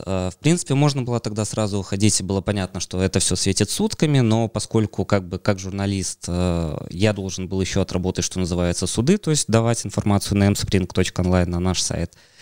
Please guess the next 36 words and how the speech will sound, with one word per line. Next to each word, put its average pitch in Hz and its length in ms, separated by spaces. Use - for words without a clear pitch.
И - 60
у 95 60
меня, 127 200
как 135 120
бы, 113 120
была 101 200
цель 160 220
вот 127 160
отработать 101 540
эти 85 140
суды, 131 320
а 190 60
там 139 240
уже, 110 180
как 87 180
бы, 85 120
ну, 113 280
как - 240
кривая 87 300
жизнь. - 260
Ну, 139 120
в - 80
принципе, - 340
так - 180
оно 98 160
и 90 40
получилось. - 640
Я 113 280
отраб-, - 320
там - 240
отсиделся 95 560
на 104 80
офисе, - 340
потом 87 360
отсиделся 90 500
там, 82 180